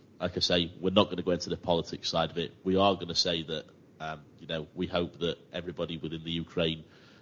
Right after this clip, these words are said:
uh, can stay as safe as possible, that everybody's okay, and that our wishes go out to them. Uh,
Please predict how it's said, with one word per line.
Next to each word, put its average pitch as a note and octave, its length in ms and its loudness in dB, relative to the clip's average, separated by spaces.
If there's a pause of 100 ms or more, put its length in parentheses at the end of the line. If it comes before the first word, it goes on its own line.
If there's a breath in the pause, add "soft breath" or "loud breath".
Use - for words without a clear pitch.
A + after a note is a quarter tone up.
(140)
uh, F2 160 4
can E2 160 -10
stay E2+ 260 0
as E2+ 100 -2
safe - 480 0
as D#2+ 120 -4
possible, E2 460 2
that D2 180 -4
everybody's D#2+ 420 0
okay, E2 320 2
and D2+ 100 -2
that - 60 -2
our D#2+ 160 6
wishes D#2+ 300 -4
go E2 120 -4
out D#2 160 0
to - 100 -14
them. D#2+ 220 -2 (520 loud breath)
Uh, E2 160 2